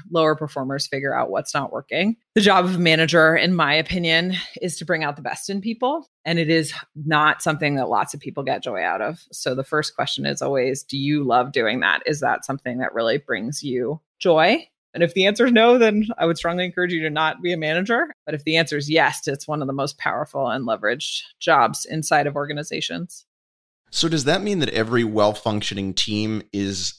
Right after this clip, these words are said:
Speaker 2: led by a manager, or leaders who are not managers can actually still lead high-functioning teams?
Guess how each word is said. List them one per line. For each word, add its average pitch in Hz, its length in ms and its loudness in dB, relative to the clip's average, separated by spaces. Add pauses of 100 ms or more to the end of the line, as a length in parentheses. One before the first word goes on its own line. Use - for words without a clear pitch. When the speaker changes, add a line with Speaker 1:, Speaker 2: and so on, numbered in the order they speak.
Speaker 2:
led 101 460 0
by 104 180 4
a 104 160 0
manager, 110 720 -2 (260)
or 107 460 2
leaders 110 560 2
who 107 100 -2
are 101 120 2
not 101 260 2
managers 92 960 -6 (300)
can 110 180 2
actually 101 440 0
still 92 640 -2 (220)
lead 104 440 -2
high-functioning 85 800 -4
teams? - 520 -6